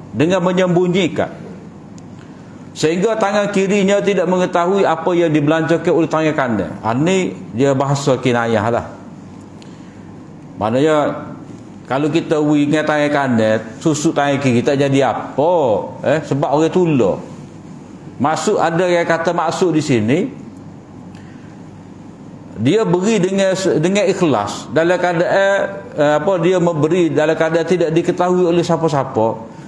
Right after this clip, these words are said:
Kalaulah ada orang lain, dekat dengan dia, eh, dekat tu digambarkan sebagai tangan kanan dengan tangan kiri dekat. Tapi dia ber-, dia dapat menyembunyikan. Ha,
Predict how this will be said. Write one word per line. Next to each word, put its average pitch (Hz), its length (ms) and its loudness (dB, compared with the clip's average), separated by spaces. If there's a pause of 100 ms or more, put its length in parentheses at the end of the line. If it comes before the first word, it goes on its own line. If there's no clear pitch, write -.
(140)
Kalaulah 214 560 2
ada 180 400 2
orang 185 400 2
lain, 131 320 2 (960)
dekat 147 320 0
dengan 180 160 4
dia, 120 300 4 (1120)
eh, 135 240 2
dekat 160 560 0
tu 214 80 2
digambarkan 175 800 0
sebagai 170 560 0
tangan 202 320 2
kanan 220 480 2 (160)
dengan 175 240 2
tangan 202 320 2
kiri 160 320 4
dekat. - 300 -2 (1400)
Tapi 196 320 0
dia 220 160 2
ber-, 185 240 0
dia 208 160 2
dapat 220 420 -2
menyembunyikan. 190 800 2 (880)
Ha, 98 480 0